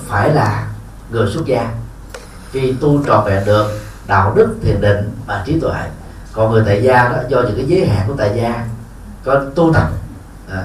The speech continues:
đi nữa thì nó cũng không thể đạt được cái thành quả tương tự như là người xuất gia. Cho nên là mỗi người hãy tự, à, đánh giá cái, cái, à, hạt giống của mình có hay không. Mà muốn như thế đó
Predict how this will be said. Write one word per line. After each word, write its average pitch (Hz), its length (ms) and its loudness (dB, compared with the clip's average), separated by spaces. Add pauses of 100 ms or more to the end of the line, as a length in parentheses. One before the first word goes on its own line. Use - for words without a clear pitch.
đi 127 120 2
nữa 104 240 2
thì - 80 0
nó 117 180 -2
cũng 127 80 0
không 147 220 -2
thể 127 160 2
đạt 113 220 0
được 120 160 0
cái 143 120 -2
thành - 160 0
quả 110 200 -2
tương 143 220 4
tự 95 280 0 (380)
như 120 120 -6
là 101 80 0
người 92 120 2
xuất 92 180 0
gia. - 260 -2 (840)
Cho 113 140 -2
nên 113 280 4
là 104 240 2
mỗi 104 200 -2
người 101 220 2
hãy 98 220 2
tự, 98 240 0
à, 107 200 2
đánh 131 120 0
giá 143 360 2 (480)
cái, 107 160 -8
cái, 127 260 2
à, 107 240 0
hạt 107 200 2
giống 135 140 -2
của 175 60 -4
mình 147 140 -2 (140)
có 131 120 0
hay 147 160 2
không. 135 220 4 (440)
Mà 98 60 -6
muốn 131 160 0
như - 120 2
thế - 260 6
đó - 60 2